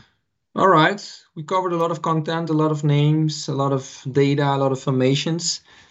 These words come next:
Um, and as I mentioned at the start, I hope it could help everyone to lock your teams. Uh, I'm quite close to it, but yeah, I said the same last week, so I'm sure I'll still need the,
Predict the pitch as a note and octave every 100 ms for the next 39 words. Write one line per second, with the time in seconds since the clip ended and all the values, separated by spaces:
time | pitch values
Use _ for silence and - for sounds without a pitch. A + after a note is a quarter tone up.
0 | _ C3 A#2+ A#2+ A#2+ A#2+ A#2+ A#2+ C3 C3+
1 | C3+ C3+ C#3+ C#3+ B2+ C#3+ C3+ B2+ C#3 D3
2 | - - - A#2+ B2+ C#3 B2+ A2+ - C3
3 | C3 B2+ B2+ B2 B2 B2+ B2 A#2+ B2 B2
4 | - A#2+ A#2 B2 B2+ - - A#2 A2+ G#2+
5 | - C3+ D3 D3 - - - - _ _
6 | _ _ - A2+ A2 C3 D3 D3 C#3 C#3+
7 | C#3+ C3+ - C#3+ C3+ - - B2 A#2 G#2+
8 | G2+ G#2 A#2+ A2 - A#2 A2+ A2 G#2+ B2
9 | B2 - A#2+ A2 - B2 A#2 A2 G#2+ -
10 | A#2 A2 G#2+ - G#2+ G2+